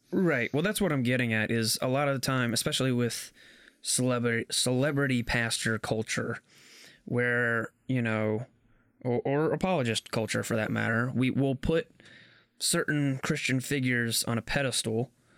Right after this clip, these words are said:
which is problematic in its own right because it's almost like idolatry, um, which is not an issue that I mentioned, but hey, maybe that's an issue. Um, it is. But basically, um,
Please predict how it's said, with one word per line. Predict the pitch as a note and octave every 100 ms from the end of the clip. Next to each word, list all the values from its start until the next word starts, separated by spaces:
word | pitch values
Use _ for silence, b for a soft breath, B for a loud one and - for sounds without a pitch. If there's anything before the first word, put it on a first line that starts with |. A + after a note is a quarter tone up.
| b b b b -
which | B2+ B2+
is | B2+
problematic | - D3+ A#2+ A#2 A2 G#2+
in | A2+
its | G#2+
own | A2+ G#2
right | G#2 G#2+ A#2+ -
because | B2+ - G#2+
it's | G2+ - - - _
almost | A#2 A2 G#2+ -
like | A2+
idolatry, | A2+ G#2+ A2 - C3+ - B B B B B B
um, | B2 A#2+ A#2 A2+ A2 G#2+ G#2+ -
which | C3 D3
is |
not | E3 B3+
an | D3
issue | D3 C3
that | A#2
I | A2
mentioned, | A2 A2 F3 F3+
but | C#3 - -
hey, | - C#3+
maybe | C3
that's | C3 A#2+
an | C3
issue. | C3+ A2 - B B B B -
Um, | B2+ C3+ C3 A#2 -
it | - A#2+
is. | - - _ _
But | D3 C3+ - _ _ B B B B B B B _
basically, | F3+ F#3 F3 E3+ D3 D3 C#3 B2+
um, | B2+ C3 B2+ A#2+ A2